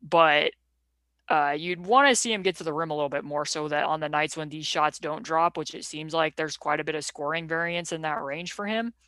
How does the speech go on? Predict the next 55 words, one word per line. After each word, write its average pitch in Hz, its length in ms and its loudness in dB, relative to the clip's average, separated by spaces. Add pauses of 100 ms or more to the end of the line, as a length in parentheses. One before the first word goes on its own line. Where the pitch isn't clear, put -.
(180)
Some 170 220 -2
nights 170 220 2
he's 165 160 -8
really 165 220 0
on 151 240 -2
it 180 160 -2
and 147 100 -8
other 151 180 -4
nights 156 220 -6
he 131 140 -10
isn't, 190 360 -6
that 147 200 -4
you 151 120 -12
could 160 140 -8
weather 151 280 -2
those 156 240 -4
storms 151 380 -6
a 180 40 -6
little 180 180 -4
bit 196 280 -4
because 151 300 -8
also, 156 400 -4
as, 143 200 -4
like, 147 200 -4
I 143 80 -2
feel 156 160 -8
like 147 120 -4
we've 147 160 -10
brought 147 200 -2
up 147 120 -2
a 151 60 -8
million 143 300 -10
times, 147 400 -12 (880)
he's, 185 360 -2 (140)
he's 190 260 -2
never, 175 560 6
I 160 60 4
mean, 165 120 -2
he's 165 160 -2
in 190 160 0
the 190 80 4
low 165 240 4
thirties 156 680 -2
every 160 260 0
season 151 320 -4
of 143 80 -6
his 143 140 -8
career 151 340 -6
as 143 120 -8
a 143 60 -10
catch - 260 -6
and 143 100 -10
shoot - 260 -6
three 160 260 -6
guy. 139 400 -6